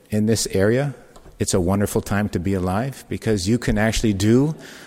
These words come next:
what used to cost us, you know, a billion dollars to do for the fir-, first human genome in an individual lab, working on projects to identify the genetic differences that make us human.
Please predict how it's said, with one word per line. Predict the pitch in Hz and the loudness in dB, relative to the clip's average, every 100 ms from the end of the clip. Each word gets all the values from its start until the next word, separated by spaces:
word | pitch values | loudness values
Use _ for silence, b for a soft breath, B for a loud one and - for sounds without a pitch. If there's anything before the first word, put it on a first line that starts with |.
| - | -4
what | 104 104 | -2 0
used | 110 - | 0 0
to | 117 | -2
cost | - 113 113 - 113 | 2 2 0 -2 -2
us, | 107 - - - - - - - | -2 -2 -6 -2 -2 -2 -12 -6
you | 110 | -2
know, | 104 98 | 0 -2
a | 104 | -2
billion | 98 117 120 113 | 0 2 2 2
dollars | 107 104 110 | 0 0 -2
to | - | -2
do | 98 104 | -2 -2
for | - | -2
the | 98 | -4
fir-, | 92 107 | -2 -2
first | 95 - 107 - | -2 -2 -2 -2
human | 110 98 | -4 -4
genome | 92 110 110 90 90 - | -2 -2 0 -2 -4 -6
in | 113 117 | -2 -2
an | 113 | -2
individual | 110 101 92 82 92 | -2 -4 -4 -4 -4
lab, | 85 78 76 76 B B B - | -4 -4 -6 -8 B B B -4
working | 101 110 - 104 | 0 0 0 -2
on | 98 90 | -4 -4
projects | - 92 92 90 | -2 -2 -2 -4
to | - | -2
identify | 95 92 92 92 - 92 87 87 - | -2 -2 -2 -4 -4 -2 -2 -6 -8
the | - | -8
genetic | 90 104 98 | -2 -2 -2
differences | 92 101 87 92 - | -2 -4 -4 -6 -6
that | 92 | -6
make | 82 - | -6 -6
us | - | -6
human. | 90 87 | -6 -6